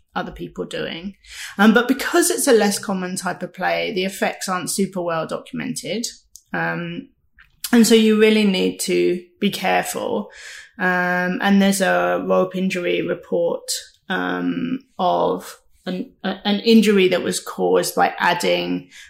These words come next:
micro bondage to a tie that then added pressure in ways on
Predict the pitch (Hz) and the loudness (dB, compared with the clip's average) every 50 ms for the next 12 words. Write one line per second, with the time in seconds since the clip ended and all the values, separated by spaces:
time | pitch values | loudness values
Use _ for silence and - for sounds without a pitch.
0 | _ - 208 220 247 285 277 - 240 208 208 196 196 185 185 175 175 - - - | _ 0 4 4 4 4 2 0 0 0 2 2 2 0 0 -2 -4 -6 -8 -4
1 | 185 180 175 - - - 285 254 220 160 147 180 180 185 - - - 196 - 208 | -4 -4 -4 -4 -4 -2 2 4 4 4 4 2 0 -2 -4 -2 -2 -2 -2 0
2 | 196 202 202 202 196 196 - 190 190 185 185 185 185 - - - - 202 196 - | 0 0 2 2 2 0 0 -2 -2 -2 -4 -4 -6 -8 -8 -6 -4 -2 -2 -2
3 | - 196 180 180 - 175 175 180 175 180 175 180 180 180 185 180 - - - - | -2 -2 -2 -2 -4 -4 -4 -4 -2 -2 0 0 0 -2 -2 -2 -4 -8 -10 -12
4 | _ _ _ - 185 180 196 | _ _ _ -8 -8 -8 -8